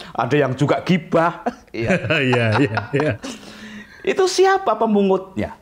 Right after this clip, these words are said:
Speaker 1: Kerja bakti itu ada yang kayak Pak Oga, <laughs> ada yang keluar hanya untuk pantas-pantas, itu komedis.
Speaker 2: Ya, ya.
Speaker 1: Jadi Indonesia dengan kekayaan-kekayaan, baik ironi, baik parodi,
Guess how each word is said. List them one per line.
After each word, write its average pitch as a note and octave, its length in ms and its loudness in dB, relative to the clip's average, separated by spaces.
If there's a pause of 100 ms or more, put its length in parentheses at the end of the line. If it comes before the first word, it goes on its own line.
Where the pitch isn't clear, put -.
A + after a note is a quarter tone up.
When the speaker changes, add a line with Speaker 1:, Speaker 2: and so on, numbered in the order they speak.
(140)
Speaker 1:
Kerja G#3+ 280 2
bakti F3 380 0
itu D4 80 0
ada A#3+ 140 2
yang D3 100 4
kayak C3+ 180 0
Pak A#2 160 -2
Oga, C#3 800 0 (260)
<laughs> A#3 520 -4
ada C#3 140 0
yang D#3+ 160 2
keluar E3+ 420 2
hanya D3+ 260 2
untuk D3+ 320 0
pantas-pantas, D#3+ 720 0
itu D4 500 2
komedis. G#3+ 640 -2 (140)
Speaker 2:
Ya, D3+ 300 2
ya. D#3+ 200 2 (160)
Speaker 1:
Jadi - 260 2
Indonesia C#4+ 460 2
dengan G#3+ 240 0 (480)
kekayaan-kekayaan, D3 720 -2
baik F#2 320 -2
ironi, A#2 920 0
baik F#2 460 -2
parodi, A2 1040 -2